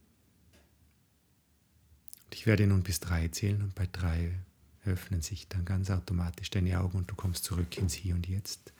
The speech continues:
gut erholt und frisch wie nach einem ausgiebigen Mittagsschlaf. Eins, du merkst, wie mehr und mehr Leben in deine Finger, in deine Füße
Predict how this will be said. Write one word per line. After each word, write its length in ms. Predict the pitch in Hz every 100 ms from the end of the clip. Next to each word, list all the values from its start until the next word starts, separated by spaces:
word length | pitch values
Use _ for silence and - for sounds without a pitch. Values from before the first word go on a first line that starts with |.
| - - -
gut 160 | 104 95
erholt 460 | 90 87 90 92
und 80 | 92
frisch 400 | 87 92 87 -
wie 60 | 92
nach 220 | 87 78
einem 240 | 82 85
ausgiebigen 640 | 80 80 - 82 90 85 80 - - - - - - 87 - -
Mittagsschlaf. 760 | 95 104 104 - 98 101 - - _ - - - - - -
Eins, 460 | 101 90 92 - -
du 100 | 95
merkst, 400 | 104 107 - -
wie 80 | 98
mehr 200 | 101 101
und 100 | 98
mehr 140 | 98
Leben 340 | 90 85 87
in 100 | 87 82
deine 220 | 82 80
Finger, 320 | - 90 92
in 120 | 87
deine 240 | 85 80 78
Füße 520 | - 82 80 92